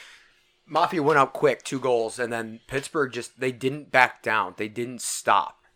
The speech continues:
They just kept grinding, kept going, and they stuck to their core game plan, and they got it done. And that's what they did every game on Sunday,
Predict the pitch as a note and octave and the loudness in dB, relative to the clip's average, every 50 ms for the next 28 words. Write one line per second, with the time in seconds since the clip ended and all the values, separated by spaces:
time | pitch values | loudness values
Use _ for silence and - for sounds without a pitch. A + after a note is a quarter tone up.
0 | _ - C3 B2+ B2+ A#2+ B2 B2+ - - - - C3 B2+ - A#2+ B2 A#2+ A#2+ A#2+ | _ -10 -6 -4 -4 -4 -4 -6 -8 -8 -4 -2 -2 -2 -2 -2 -2 0 0 0
1 | A#2 A2 A2 - - C3+ - - - B2+ B2 B2 A#2 A2+ A2 A2+ G#2 - - - | -2 -4 -8 -6 -6 -6 -6 -4 -4 -4 -4 -4 -4 -8 -10 -10 -10 -10 -10 -6
2 | - - D3 C#3+ - - C3+ B2+ B2+ - - A#2+ A2 G#2 G2+ A2+ A2+ C3 D3 - | -2 0 0 0 -2 -6 -8 -8 -8 -4 -2 -2 -2 -2 -2 -4 -6 -6 -6 -8
3 | A#2 G#2 G2+ G2 G2+ G#2+ G#2+ G2+ G2+ A2 A2+ B2+ B2 F2+ F#2+ A#2+ C3 B2+ G#2+ G#2 | -8 -8 -6 -8 -8 -10 -10 -6 -2 -2 -2 0 -2 -6 -6 -6 -4 -4 -4 -4
4 | A2 C3 - - - G3 G3 F3 C#3+ D3 D#3 B2 - - C3 B2+ - B2 A#2 B2+ | -4 -4 -4 -4 -6 -4 -4 -4 -4 -2 -4 -4 -2 -2 -4 -4 -4 -6 -8 -8
5 | B2 A#2 A2+ G#2+ - - C#3 C#3 A#2+ G#2 F#2 E2+ - | -6 -6 -6 -6 -4 -4 -4 -4 -4 -4 -6 -8 -8